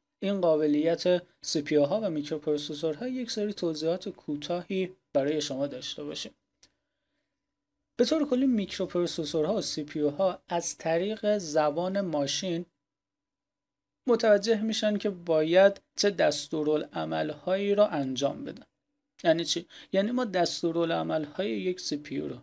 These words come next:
یک میکروپروسسور رو از طریق زبان ماشین به این تراشه، به این سی پی یو میفهمونیم. ما می‌ایم بر اساس این زبان ماشین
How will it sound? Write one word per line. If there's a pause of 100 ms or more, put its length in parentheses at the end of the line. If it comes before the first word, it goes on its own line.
یک
میکروپروسسور
رو (3500)
از
طریق
زبان
ماشین (760)
به
این
تراشه،
به
این (200)
سی
پی
یو (140)
میفهمونیم. (1080)
ما
می‌ایم
بر
اساس
این
زبان
ماشین